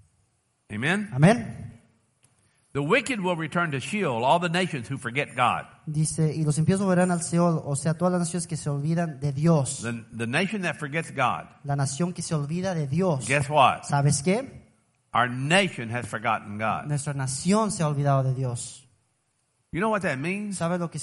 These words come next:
Speaker 1: When you look
Speaker 2: significa
Speaker 1: at a
Speaker 2: eso?
Speaker 1: nation, what do you look at as, as representative of the nation?
Speaker 2: Cuando tú miras una nación, mi-, ¿qué es el representante de la nación?
Speaker 1: The government. Who said that?
Speaker 2: ¿Quién dijo eso?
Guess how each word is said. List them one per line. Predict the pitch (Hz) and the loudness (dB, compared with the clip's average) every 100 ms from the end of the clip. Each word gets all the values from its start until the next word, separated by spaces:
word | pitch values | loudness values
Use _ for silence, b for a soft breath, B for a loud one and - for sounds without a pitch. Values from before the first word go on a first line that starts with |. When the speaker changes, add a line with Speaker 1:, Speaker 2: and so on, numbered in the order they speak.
| 143 | -2
Speaker 1:
When | 165 | 0
you | 170 | 2
look | - | 4
Speaker 2:
significa | 180 | 4
Speaker 1:
at | |
a | |
Speaker 2:
eso? | 151 | 4
Speaker 1:
nation, | 165 233 214 139 | 4 4 2 -2
what | 160 | -2
do | 214 | 0
you | 190 | 0
look | 160 190 165 | 0 0 2
at | 131 127 | 2 0
as, | 131 131 - | -4 -6 -4
as | 139 107 | -4 -2
representative | 131 156 131 113 151 123 110 | -2 -2 -2 -2 -2 -2 -2
of | 113 101 | -2 -2
the | |
nation? | 110 123 110 180 | -2 -2 -4 -4
Speaker 2:
Cuando | 156 | -4
tú | 156 | -2
miras | 196 196 | -4 -6
una | 202 | -4
nación, | 180 - 196 196 | -4 -4 -6 -6
mi-, | 180 175 | -6 -8
¿qué | - 196 | -8 -8
es | 202 | -6
el | 196 | -4
representante | 160 147 143 143 170 175 170 | -4 -4 -6 -4 0 2 0
de | 139 | 0
la | 131 | -4
nación? | 123 120 - 156 127 98 - _ _ _ _ _ _ _ | -4 -6 0 2 2 -4 -14 _ _ _ _ _ _ _
Speaker 1:
The | - | -12
government. | 135 180 220 - | 2 2 2 -4
Who | 175 | -4
said | 180 120 | -4 -2
that? | 98 - | -4 -4
Speaker 2:
¿Quién | 156 160 | -6 -2
dijo | 151 143 | -2 -2
eso? | 131 123 | -4 -10